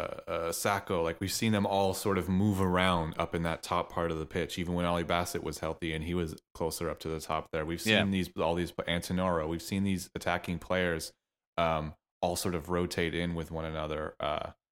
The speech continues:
Speaker 1: there's just so many more options.
Speaker 2: Yeah, yeah. So, so again, I, I do think we've settled, we've settled into a comfortable strategy, but I think the comfortable strategy we've settled into is different than it was last season.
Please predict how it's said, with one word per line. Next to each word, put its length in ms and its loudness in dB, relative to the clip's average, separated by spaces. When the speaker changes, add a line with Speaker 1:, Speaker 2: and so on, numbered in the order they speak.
Speaker 1:
there's 120 2
just 140 0
so 80 2
many 100 4
more 160 2
options. 540 -4
Speaker 2:
Yeah, 160 4
yeah. 220 0
So, 360 4
so 140 2
again, 300 4
I, 200 2
I 140 6
do 140 2
think 220 0
we've 200 0
settled, 460 2
we've 100 -2
settled 420 4
into 280 0
a 40 0
comfortable 800 0
strategy, 680 2
but 140 0
I 80 2
think 220 -4
the 80 -6
comfortable 400 -2
strategy 320 0
we've 160 -4
settled 300 0
into 240 -4
is 100 0
different 360 -2
than 100 -2
it 60 -6
was 160 -6
last 220 -4
season. 220 -10